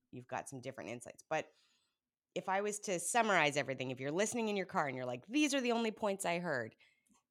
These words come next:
First one is, everybody's a mess.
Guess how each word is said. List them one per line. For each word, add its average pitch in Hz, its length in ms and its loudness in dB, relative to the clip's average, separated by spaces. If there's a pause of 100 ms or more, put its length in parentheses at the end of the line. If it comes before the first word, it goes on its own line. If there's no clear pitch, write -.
(180)
First 262 320 2
one 208 240 6
is, 147 480 2 (640)
everybody's 165 480 2
a 147 60 0
mess. 127 340 -6